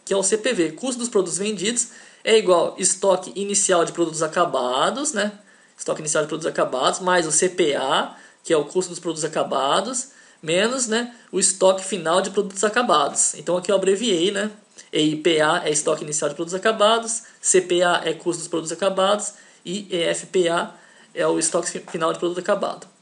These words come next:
né? O C P V é o custo dos produtos vendidos. Conhecendo essa fórmula aqui, né, a gente tem que tá conhecendo também a fórmula do C P A, né,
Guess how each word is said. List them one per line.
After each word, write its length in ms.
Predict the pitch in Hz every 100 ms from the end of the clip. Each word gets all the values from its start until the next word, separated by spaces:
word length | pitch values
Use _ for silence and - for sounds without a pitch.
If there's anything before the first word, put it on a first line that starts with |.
| _
né? 220 | - 143 170
O 40 |
C 120 | -
P 160 | 156 160
V 140 | 156
é 60 | 170
o 40 |
custo 200 | 175 175
dos 40 | -
produtos 280 | 175 170
vendidos. 420 | 185 190 147 - - - -
Conhecendo 300 | 269 262 247
essa 140 | 220
fórmula 300 | - 175 151
aqui, 460 | 147 240 254 - - _
né, 220 | 170 175 185
a 40 | 180
gente 100 | 165
tem 140 | 190
que 160 | 190 190
tá 100 | 185
conhecendo 340 | 190 190 190
também 540 | 185 156 202 226 175 - - -
a 100 | -
fórmula 340 | 156 180 175 185
do 120 | 180
C 180 | - 185
P 240 | - 254
A, 220 | 196 190
né, 240 | 170 151